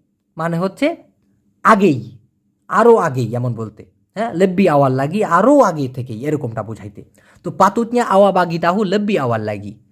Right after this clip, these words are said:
আপনার আরও আগে থেকেই জানানো উচিত ছিল, এমনটা বুঝাইতে। ওকে, পরে আমাকে জানাইও বস কি বলে। কীরকম?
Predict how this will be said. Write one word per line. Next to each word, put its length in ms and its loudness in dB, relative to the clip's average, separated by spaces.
আপনার 280 -2
আরও 220 4
আগে 220 2
থেকেই 300 -8
জানানো 300 0
উচিত 220 -4
ছিল, 160 -10
এমনটা 340 -4
বুঝাইতে। 360 -12
ওকে, 360 -4
পরে 260 6
আমাকে 380 2
জানাইও 500 -2
বস 340 -2
কি 140 -6
বলে। 280 -2
কীরকম? 460 2